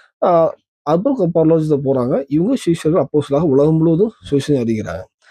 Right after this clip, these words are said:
So, நம்ம வாழ்க்கையிலுமே பாத்தீங்கன்னா, நமக்கு இப்ப நம்ம வந்து ஒரு கர்த்தர் உங்களுக்கு உ-, தே-, அவர் தான் தேவனுடைய குமாரன், அவர் தான் இயேசு கிறிஸ்து நம்ம ரட்சகர் அப்படி என்ன சொன்னாலுமே,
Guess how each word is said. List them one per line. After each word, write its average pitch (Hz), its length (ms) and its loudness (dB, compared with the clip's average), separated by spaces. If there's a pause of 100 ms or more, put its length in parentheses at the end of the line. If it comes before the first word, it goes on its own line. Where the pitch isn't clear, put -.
(240)
So, - 160 -18
நம்ம 160 300 4
வாழ்க்கையிலுமே 185 500 0
பாத்தீங்கன்னா, 123 480 -6 (480)
நமக்கு 165 400 0 (460)
இப்ப 135 160 -6
நம்ம 147 240 0
வந்து 170 180 0
ஒரு 160 160 0 (220)
கர்த்தர் 135 320 -4
உங்களுக்கு 135 320 -2
உ-, 135 240 -4
தே-, 135 200 0
அவர் 131 220 -2
தான் 151 120 0
தேவனுடைய 143 320 2
குமாரன், 135 340 0
அவர் 139 180 -2
தான் 147 120 2
இயேசு 147 240 -4
கிறிஸ்து 131 320 -14
நம்ம 127 160 -4
ரட்சகர் 131 440 -2 (440)
அப்படி 151 240 2
என்ன 175 160 2
சொன்னாலுமே, 156 500 2